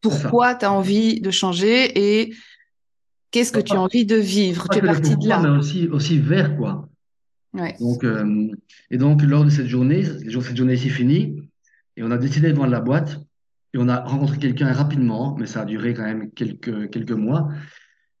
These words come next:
Speaker 1: et on a vendu notre, notre boîte presque pour zéro euro, en fait. On l'a vendue pour, euh,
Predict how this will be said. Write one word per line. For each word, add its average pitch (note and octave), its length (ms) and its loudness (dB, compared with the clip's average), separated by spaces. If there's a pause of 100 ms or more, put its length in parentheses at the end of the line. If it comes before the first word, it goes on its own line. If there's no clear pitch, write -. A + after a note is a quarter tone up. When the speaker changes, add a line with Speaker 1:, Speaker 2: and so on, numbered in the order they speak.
(180)
Speaker 1:
et B2+ 40 0
on C3 120 2
a C3+ 40 2
vendu C3+ 220 0
notre, C#3 160 0
notre C#3+ 140 2
boîte D3 260 -2
presque D3+ 240 0
pour C#3+ 140 4
zéro C#3 260 2
euro, C3+ 240 -2
en G#2+ 80 -4
fait. G2 340 -14 (100)
On - 60 -10
l'a A2+ 100 -4
vendue A2+ 300 0
pour, C3 200 0
euh, G#2 420 0